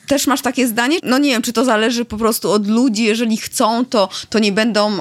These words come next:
wchodzić na Facebooka, ale ja po prostu sama po sobie widzę, że jeżeli ja mam odpaloną taką, tą aplikację, czy tam mam powiadomienia, no to sama przez się, się rozpraszam, więc chyba narzędzia też mają tutaj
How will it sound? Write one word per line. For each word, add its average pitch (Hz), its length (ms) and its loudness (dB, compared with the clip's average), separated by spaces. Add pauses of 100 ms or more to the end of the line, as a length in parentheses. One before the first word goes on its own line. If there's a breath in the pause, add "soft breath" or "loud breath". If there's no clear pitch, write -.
(140)
wchodzić 220 460 -2
na 208 100 -2
Facebooka, 214 420 0
ale 285 100 2
ja 302 80 2
po - 40 -4
prostu 302 220 -2
sama 302 340 0
po 285 180 -2
sobie 262 320 0
widzę, 240 320 0
że 277 220 0 (260 loud breath)
jeżeli 285 260 2
ja 311 60 2
mam 302 160 0
odpaloną 277 640 0
taką, 202 560 -2
tą 208 260 -2
aplikację, 185 800 0
czy 196 160 -6
tam 185 220 0
mam 185 220 0
powiadomienia, 185 760 0 (300 loud breath)
no - 80 0
to 349 140 0
sama 440 720 0
przez 539 220 -2 (100)
się, 175 280 0
się 175 200 -2
rozpraszam, 147 680 -4
więc 180 180 -2
chyba 247 180 0
narzędzia 285 380 2
też 427 220 -6
mają 165 440 0
tutaj 147 560 0